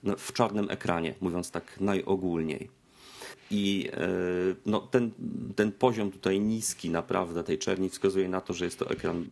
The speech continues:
e, bardzo przyzwoity. Bardzo, mój monitor graficzny, z którego korzystam, ma nieco wyższy poziom, e, w okolicach, już teraz nie pamiętam, ale, e, ale wy-, wyższy w każdym razie. Także, e, to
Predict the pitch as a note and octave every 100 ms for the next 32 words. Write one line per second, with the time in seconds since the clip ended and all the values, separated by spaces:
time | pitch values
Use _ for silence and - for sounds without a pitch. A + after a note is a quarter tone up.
0 | - F2 E2+ F2 F#2 E2 E2+ - E2 D#2
1 | D#2 - - - - E2 F#2+ A#2+ C3 B2
2 | A#2+ A2 G#2 G#2+ A#2 - G#2 - G2 G2
3 | G2 G2 G2+ - F#2+ F#2 F#2 - - -
4 | - F#2+ G#2 F#2+ F#2 F2+ - - - D#2
5 | D#2 D2+ - - E2 E2 D#2+ F2+ E2 F2
6 | D#2+ - - - _ _ _ _ _ _
7 | _ F#2+ - A2 F#2+ - E2+ F#2 G2 -
8 | E2+ - F#2+ F#2 F2+ F2 - E2 E2+ F2
9 | F2 E2 F2 G2 F#2 - - - D2 -
10 | C#2+ - - - E2 E2 D2+ - - -
11 | - F#3 - _ - - - D#2+ D#2+ D#2
12 | - C#2 - - - - F#2